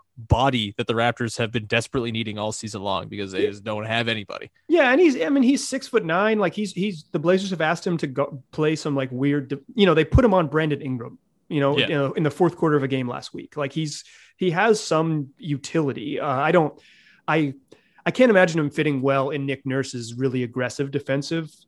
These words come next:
Speaker 1: Yeah.
Speaker 2: um, uh, you know, defensive scheme, but he, he's a, he's a vet who knows how to play. Like, he can, he, he could conceivably help, even if it's, if the,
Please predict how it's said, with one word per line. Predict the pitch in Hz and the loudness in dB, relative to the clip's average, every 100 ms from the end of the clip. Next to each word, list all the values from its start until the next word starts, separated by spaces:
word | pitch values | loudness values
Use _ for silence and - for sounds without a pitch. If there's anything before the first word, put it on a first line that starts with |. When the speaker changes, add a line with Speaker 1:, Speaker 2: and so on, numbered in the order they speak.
| _ | _
Speaker 1:
Yeah. | 120 160 | 0 0
Speaker 2:
um, | 165 165 156 - _ _ _ _ _ _ - | 0 -4 -10 -14 _ _ _ _ _ _ -4
uh, | 180 - | -4 -2
you | 180 | -2
know, | 170 143 | 0 0
defensive | 143 156 147 139 | -2 -6 -6 -10
scheme, | - 185 185 | -4 -2 0
but | 180 | 0
he, | - 240 - | 2 0 0
he's | - 277 247 | 2 4 4
a, | 175 - | 2 2
he's | 240 311 | 2 2
a | |
vet | 156 147 143 | 2 2 2
who | 139 | 0
knows | 139 135 | -2 -2
how | 123 | -6
to | |
play. | 123 123 120 143 | -8 -6 -6 -6
Like, | 143 | -8
he | - 190 | -6 0
can, | 190 151 131 _ | 2 2 -4 _
he, | 139 170 135 _ _ _ _ | -6 -6 -6 _ _ _ _
he | 202 - 170 226 | -18 -16 0 2
could | - 170 | 2 0
conceivably | 190 160 - 151 139 147 131 131 | 0 0 -2 -4 -2 -2 -2 -6
help, | 110 117 135 143 | -4 -2 -2 -2
even | 147 131 123 | -2 -2 -4
if | 117 | -6
it's, | 123 - | -10 -8
if | 139 - | -12 -6
the, | 131 | -6